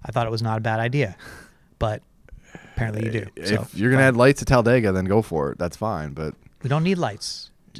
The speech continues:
Speaker 2: You
Speaker 1: start it in the daytime.
Speaker 2: And then if it rains, you're, you
Speaker 1: Just
Speaker 2: have
Speaker 1: don't start
Speaker 2: no,
Speaker 1: at three
Speaker 2: you've
Speaker 1: o'clock.
Speaker 2: got smaller box to work in.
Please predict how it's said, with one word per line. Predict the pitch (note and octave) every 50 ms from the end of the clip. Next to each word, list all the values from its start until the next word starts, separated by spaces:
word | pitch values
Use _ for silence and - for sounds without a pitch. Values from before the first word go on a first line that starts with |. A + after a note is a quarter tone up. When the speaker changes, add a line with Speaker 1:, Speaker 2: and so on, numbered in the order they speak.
| G2+
Speaker 2:
You | G2+
Speaker 1:
start | G2 - A#2+ B2 B2+
it | -
in | C#3+ C#3
the | C#3
daytime. | C#3 D3+ D#3 D#3 - B2 G#2 G#2+ G#2+ - _ _ _ _ _ _ _ _ _ _ _ -
Speaker 2:
And | F#2 F#2+ F2+ F#2
then | G2 G2+ G#2+
if | G#2+ F#2+
it | G2+ -
rains, | G2 B2 C3+ C#3+ C3 B2 A#2+ A#2 A#2 G#2+ A2 F#2+
you're, | G2 G#2 G#2+ G#2
you | G2+ G#2 G#2
Speaker 1:
Just | G#2+ G2+
Speaker 2:
have | F2
Speaker 1:
don't | - G2 G2+
start | G#2+ A#2 B2 B2
Speaker 2:
no, | A#2+
Speaker 1:
at | -
three | - C#3 C3+
Speaker 2:
you've | G#2
Speaker 1:
o'clock. | G#2+ D3+ C#3+
Speaker 2:
got | A2 G2+ F#2 -
smaller | - - - G#2+ G#2+ A#2 B2 A#2
box | G#2 A2 A#2 A2 - -
to | - G#2
work | F#2+ F#2 A2 G#2+ - -
in. | D#2+ C#2+ C#2+